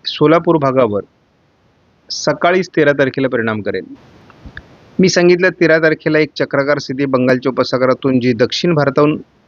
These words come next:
सरकते आहे, ती आपल्याला स्पष्टपणे रत्नागिरी, सिंधुदुर्ग जिल्ह्यावर परिणाम करताना दिसणार आहे. ते कोल्हापूर आणि स-, सांगली, साताऱ्यावरही त्याचा परिणाम होणार आहे. आणि आपण जसं हे अंदाज थोडा पुढे सरकवतो,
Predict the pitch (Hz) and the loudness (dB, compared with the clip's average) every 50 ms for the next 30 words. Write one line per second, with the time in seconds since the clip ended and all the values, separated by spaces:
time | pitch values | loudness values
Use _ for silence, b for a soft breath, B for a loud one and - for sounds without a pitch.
0 | _ _ _ _ - 135 - - - 147 147 143 143 - - 110 95 95 - _ | _ _ _ _ -12 -8 -6 -2 0 0 0 0 -2 0 -2 -2 -2 -2 -8 _
1 | _ _ _ _ _ _ _ _ _ _ _ _ _ _ _ - 180 170 156 - | _ _ _ _ _ _ _ _ _ _ _ _ _ _ _ 0 2 2 4 4
2 | 170 165 170 165 - - _ - 180 180 - - - 190 165 - 131 110 110 110 | 2 2 2 2 0 -4 _ 0 0 0 0 0 -2 -2 0 0 0 -2 -2 -6
3 | - _ _ - _ _ - 147 135 - - 160 160 156 151 156 160 160 156 - | -8 _ _ -20 _ _ -4 -4 -4 -4 0 0 0 2 4 4 4 4 2 0
4 | - 135 131 131 143 139 151 143 143 147 147 135 139 135 131 139 139 135 139 139 | 0 0 2 2 2 0 0 0 2 2 0 0 0 -2 0 2 2 2 2 0
5 | 135 135 127 123 123 127 123 120 - 120 113 - - 113 113 110 110 104 - - | 0 0 0 0 2 0 0 0 -2 -2 -2 0 -2 -2 -2 -2 -4 -6 -6 -6
6 | 104 95 95 92 90 - - 110 - - 120 117 120 123 123 - 135 131 127 127 | -6 -4 -4 -6 -8 -8 -10 -10 -2 0 2 4 4 2 0 0 0 2 2 2
7 | 131 127 - - - - - _ _ _ _ _ _ _ _ _ _ _ _ _ | 2 0 -2 -6 -14 -16 -20 _ _ _ _ _ _ _ _ _ _ _ _ _
8 | - - - 135 131 135 147 143 - - 127 120 - 143 139 143 147 151 156 165 | -8 -4 -2 2 2 2 2 2 0 0 -2 0 0 2 2 2 4 4 2 2
9 | 165 151 143 123 - 139 131 135 127 127 127 123 117 117 117 117 117 113 113 - | 2 0 -2 -2 -2 -2 -2 -2 -2 0 -2 -2 -2 -2 -2 0 0 0 -2 -4
10 | - - - - 123 123 120 - - 127 127 127 120 120 110 - - 135 127 123 | -6 -12 -8 -4 -2 -2 -2 0 0 0 2 2 0 0 -2 0 -2 0 0 2
11 | 127 131 147 - - 123 127 120 120 127 123 - - 123 123 123 - 123 131 131 | 0 0 0 -2 -4 -4 -4 -2 0 0 0 0 0 -2 -2 -2 0 0 0 2
12 | - - 123 113 - 120 110 101 - 107 | 2 0 -2 0 0 0 0 0 0 -4